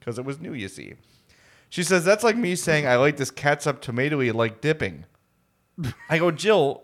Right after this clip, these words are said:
you know that I know that Old Bay is a thing, right?" She thought I didn't know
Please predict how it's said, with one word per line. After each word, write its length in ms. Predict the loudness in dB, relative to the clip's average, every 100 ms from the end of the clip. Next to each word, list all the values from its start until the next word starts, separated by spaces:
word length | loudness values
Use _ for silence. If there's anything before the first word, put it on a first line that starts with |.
| _ _ _
you 260 | -4 -2
know 280 | 0 4 4
that 260 | 4 0 -2
I 100 | -2 -4 0
know 100 | 0
that 320 | 0 0 2
Old 240 | 2 0
Bay 200 | -2 0
is 140 | 0 -2
a 60 |
thing, 320 | -6 0 0 0
right?" 320 | -6 -8 -8 -20 -10 -10 -12 -20
She 180 | -8 -8
thought 240 | 2 4 4
I 120 | 2
didn't 380 | 0 -4 -4 0
know 160 | 2